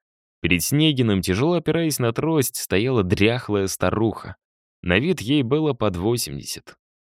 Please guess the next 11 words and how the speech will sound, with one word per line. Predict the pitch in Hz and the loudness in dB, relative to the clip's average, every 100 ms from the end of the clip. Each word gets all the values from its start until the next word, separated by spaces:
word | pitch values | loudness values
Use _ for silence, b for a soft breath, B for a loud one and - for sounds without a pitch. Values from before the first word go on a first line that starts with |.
| _ | _
Она | 101 160 | 2 2
тяжело, | 175 151 156 160 170 | 4 4 4 4 2
со | - | 0
свистом | 90 92 101 - 82 | -2 0 -2 -2 -4
дышала, | 80 - 120 135 139 | -2 -2 -2 2 4
изуродованная | 117 107 113 120 110 104 101 | 4 4 4 4 4 6 4
артрозом | 98 107 113 107 98 | 4 2 4 4 4
рука | 101 - 127 | 2 2 0
сжимала | 104 87 85 82 | 2 2 4 4
набалдашник | 80 80 78 80 85 - 76 - | 2 2 2 2 0 -2 -8 -6
трости — | 107 131 135 - 85 | 2 4 4 0 -8